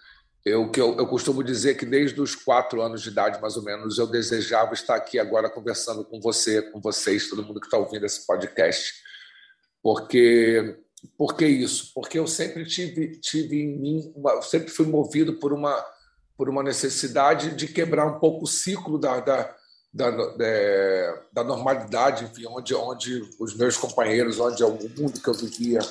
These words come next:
né, estava circunscrito. É, e sempre essa, essa, essa perspectiva de quebrança, de mudança, de realização desse,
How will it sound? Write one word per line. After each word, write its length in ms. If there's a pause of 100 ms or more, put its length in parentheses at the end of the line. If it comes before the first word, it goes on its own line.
(640)
né, 160
estava 320
circunscrito. 1000 (460)
É, 880 (320)
e 100
sempre 360
essa, 340
essa, 440
essa 500
perspectiva 800
de 180
quebrança, 580
de 100
mudança, 520
de 120
realização 640
desse, 560